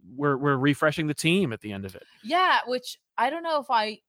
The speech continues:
Speaker 2: remembered that being a thing or if I just blocked that out of my brain
Speaker 1: Mm-hmm.
Speaker 2: or if that was not a thing.
Speaker 1: But it makes a great, i-, i-, you know, the idea is, uh, you know, the
Speaker 2: It's
Speaker 1: first
Speaker 2: an
Speaker 1: issue.
Speaker 2: election.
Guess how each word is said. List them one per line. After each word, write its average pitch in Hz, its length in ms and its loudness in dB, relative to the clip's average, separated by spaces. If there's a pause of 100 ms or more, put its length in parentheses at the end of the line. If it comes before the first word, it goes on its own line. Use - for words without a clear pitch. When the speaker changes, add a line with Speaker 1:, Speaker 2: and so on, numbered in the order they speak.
(480)
Speaker 2:
remembered 247 520 -4
that 311 220 0
being 311 280 -6
a 311 80 -4
thing 330 380 -8
or 240 280 -2
if 226 100 -6
I 214 140 0
just 196 320 -10
blocked 196 300 -8
that 202 180 -6
out 196 140 -6
of 196 100 -12
my 190 140 -12
brain 156 260 0
Speaker 1:
Mm-hmm. 185 240 2
Speaker 2:
or 208 100 -2
if 196 80 -8
that 165 160 -2
was 170 140 -8
not 165 240 -8
a 160 40 -6
thing. 151 400 -12
Speaker 1:
But 277 100 4
it - 20 2
makes 370 180 2
a 294 40 0
great, 269 320 2
i-, - 60 2
i-, 202 400 0
you 196 160 2
know, 175 80 6
the 170 180 6
idea 165 320 4
is, 165 460 4
uh, 151 360 6
you 160 120 0
know, 143 220 2
the 147 180 -2
Speaker 2:
It's 156 80 -2
Speaker 1:
first 240 240 2
Speaker 2:
an - 60 8
Speaker 1:
issue. 170 200 4
Speaker 2:
election. 107 220 -4